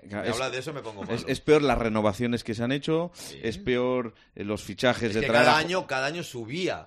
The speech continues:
Speaker 1: los
Speaker 2: la ficha del jugador.
Speaker 3: Más grave me parece, y no me gustan los nombres, pero más grave me parece, y estoy con eso con Soli, lo de Hernán, por ejemplo. A mí
Speaker 1: Sí.
Speaker 3: me parece más grave un jugador que no es titular indiscutible, un jugador que nunca ha tenido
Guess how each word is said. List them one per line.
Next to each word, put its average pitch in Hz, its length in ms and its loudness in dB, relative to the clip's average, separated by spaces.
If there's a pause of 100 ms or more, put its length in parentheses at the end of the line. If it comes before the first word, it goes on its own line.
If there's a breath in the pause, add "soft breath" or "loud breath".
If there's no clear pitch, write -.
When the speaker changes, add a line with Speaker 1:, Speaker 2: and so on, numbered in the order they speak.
Speaker 1:
los 113 160 -2
Speaker 2:
la 110 120 -4
ficha 127 280 -6
del 117 100 -4
jugador. 107 360 0
Speaker 3:
Más 180 120 2
grave 185 360 6
me 202 100 0
parece, 170 520 2
y 147 80 -6
no 139 180 -4
me 165 60 -2
gustan 156 240 -4
los 110 100 -10
nombres, 175 180 -6
pero 131 120 -12
más 135 180 -8
grave 147 340 -2
me 143 80 -6
parece, 143 300 -4
y - 20 -4
estoy 139 220 -6
con 143 140 -4
eso 147 120 -4
con 139 140 -4
Soli, 156 180 -2
lo 160 140 -2
de 127 80 -4
Hernán, 139 320 -6
por 135 100 -4
ejemplo. 143 360 -4
A 123 40 -6
mí 123 60 -8
Speaker 1:
Sí. 135 60 -4
Speaker 3:
me 175 80 -2
parece 151 220 0
más 131 160 -6
grave 143 200 -2
un 135 80 -6
jugador 151 240 0
que 147 60 -8
no 151 60 -4
es - 60 -8
titular 147 320 -2
indiscutible, 143 800 -4
un 135 120 -12
jugador 139 460 -2
que 127 140 -8
nunca 139 240 -6
ha - 20 -4
tenido 143 460 -4